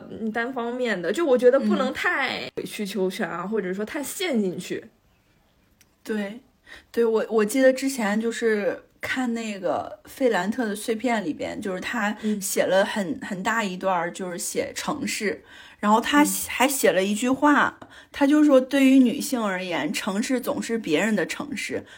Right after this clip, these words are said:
Speaker 2: 包括他们出生的城市。
Speaker 1: 嗯。嗯，
Speaker 2: 就我们出生的时候，
Speaker 1: 是的。
Speaker 2: 家里人就会在准备，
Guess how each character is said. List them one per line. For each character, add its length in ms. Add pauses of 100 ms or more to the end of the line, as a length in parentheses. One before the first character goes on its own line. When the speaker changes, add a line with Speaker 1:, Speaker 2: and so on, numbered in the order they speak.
(120)
Speaker 2:
包 180
括 200
他 120
们 160
出 280
生 200
的 120
城 260
市。 280 (920)
Speaker 1:
嗯。 200
嗯， 180 (280)
Speaker 2:
就 220
我 180
们 200
出 220
生 240
的 160
时 160
候， 180
Speaker 1:
是 40
的。 60
Speaker 2:
家 220
里 100
人 260
就 140
会 340
在 220
准 340
备， 360